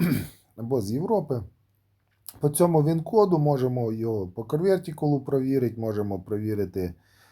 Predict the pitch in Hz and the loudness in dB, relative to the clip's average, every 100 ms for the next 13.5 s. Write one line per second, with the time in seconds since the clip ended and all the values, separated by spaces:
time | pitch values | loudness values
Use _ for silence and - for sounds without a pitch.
0 | _ - 127 120 107 - 196 190 - 123 | _ -4 -2 0 0 6 6 6 -2 -6
1 | 104 127 120 123 - 202 180 - 147 123 | -4 -4 -4 -4 2 2 2 -2 -6 -6
2 | - _ _ _ _ _ _ _ _ _ | -14 _ _ _ _ _ _ _ _ _
3 | _ - 101 _ 117 120 180 180 156 139 | _ -20 -20 _ -14 4 8 8 4 -2
4 | 123 98 - _ - 170 165 135 - 135 | -2 -6 -12 _ -2 2 4 2 0 -2
5 | 120 110 107 101 - 165 160 123 98 87 | 0 0 -2 -2 0 4 6 4 -2 -2
6 | 87 90 123 123 _ _ _ _ 196 196 | -4 -4 -6 -6 _ _ _ _ -2 -2
7 | - 131 104 107 123 - _ - - 170 | 0 -2 -2 -4 -6 -12 _ -14 -4 2
8 | 175 170 151 165 170 175 170 160 170 - | 4 4 2 0 2 4 2 0 -4 -6
9 | _ _ - 160 151 160 - 190 180 160 | _ _ -2 0 0 -2 2 4 4 4
10 | 156 147 127 - _ _ _ _ _ _ | 4 2 0 -8 _ _ _ _ _ _
11 | _ _ _ _ _ _ _ _ _ _ | _ _ _ _ _ _ _ _ _ _
12 | - - 180 175 165 151 180 165 156 170 | -14 2 4 4 2 2 4 6 6 4
13 | 220 214 180 170 - | 2 2 2 0 -2